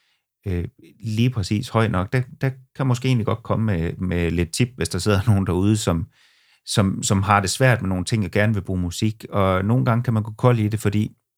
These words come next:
så får du det moke-, øh, forkerte musik på, og det er svært at finde ud af, hvad det lige, der dur. Og det skifter jo også fra dag til dag. Så det, det, en type menneske, samme slags musik hele tiden, den holder jo heller ikke. Sådan er vi jo så,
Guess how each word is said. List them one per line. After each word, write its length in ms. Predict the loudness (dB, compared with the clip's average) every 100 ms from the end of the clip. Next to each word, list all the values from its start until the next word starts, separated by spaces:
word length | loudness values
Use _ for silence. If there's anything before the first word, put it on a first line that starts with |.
| _ _ _ -4
så 140 | -2
får 140 | 2 0
du 60 |
det 140 | 0 -2
moke-, 600 | -4 -6 -10 -8 -6 -6
øh, 60 |
forkerte 360 | -6 -4 -4 -4
musik 300 | -6 -4 -4 -2
på, 160 | -4
og 160 | -2 -4 -6 -16 -20 -10 -2
det 60 |
er 40 | 0
svært 260 | 2 0
at 60 | 2
finde 180 | 2 2
ud 60 |
af, 120 | 2
hvad 140 | 2 2
det 80 | 2
lige, 120 | 0
der 100 | 0
dur. 240 | 0 0
Og 140 | 0 0
det 100 | 0
skifter 300 | -2 -4 -2
jo 80 |
også 200 | -2 -4 -10 _
fra 60 | -4
dag 180 | -4 -4
til 120 | -8
dag. 180 | -10 -12 _ _ _ _
Så 200 | -2 -2
det, 300 | 0 -6 -8
det, 80 | -10
en 280 | -4 2 4
type 200 | 4 0
menneske, 440 | 2 2 0 -2 -4
samme 260 | -2 -2
slags 240 | -2 -4 -2
musik 300 | -2 -2 -2
hele 140 | -4
tiden, 180 | -2 0
den 120 | 2
holder 200 | 2 2
jo 100 | 2
heller 180 | 2 0
ikke. 160 | -4 -10 _ _ _ -20 _ -2
Sådan 200 | 0 2
er 100 | 2
vi 100 | 0
jo 140 | -2
så, 180 | -2